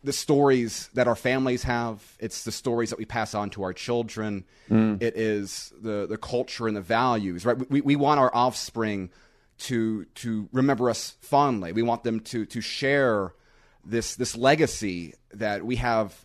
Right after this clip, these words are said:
Speaker 1: all obligations to build upon
Speaker 2: Yeah.
Speaker 1: each generation. And I, I think that a lot of the problems we have in America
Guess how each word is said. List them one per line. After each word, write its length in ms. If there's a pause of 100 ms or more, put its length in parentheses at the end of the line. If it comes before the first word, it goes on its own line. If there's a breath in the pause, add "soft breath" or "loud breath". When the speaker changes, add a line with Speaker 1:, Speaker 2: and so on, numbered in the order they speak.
Speaker 1:
all 340
obligations 720
to 100
build 240
upon 380
Speaker 2:
Yeah. 280
Speaker 1:
each 200
generation. 540
And 60
I, 140
I 60
think 220
that 100 (220)
a 60
lot 140
of 60
the 60
problems 260
we 80
have 100
in 60
America 640